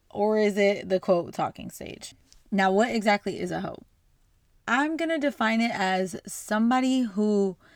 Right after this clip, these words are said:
sleeps around with people that they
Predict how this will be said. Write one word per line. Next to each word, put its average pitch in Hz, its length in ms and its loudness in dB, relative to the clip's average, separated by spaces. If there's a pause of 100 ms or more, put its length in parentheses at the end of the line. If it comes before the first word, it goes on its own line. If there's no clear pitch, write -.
(320)
sleeps 240 380 -4
around 214 260 4
with 202 140 -2
people 170 500 -4 (320)
that 170 460 2
they 185 120 0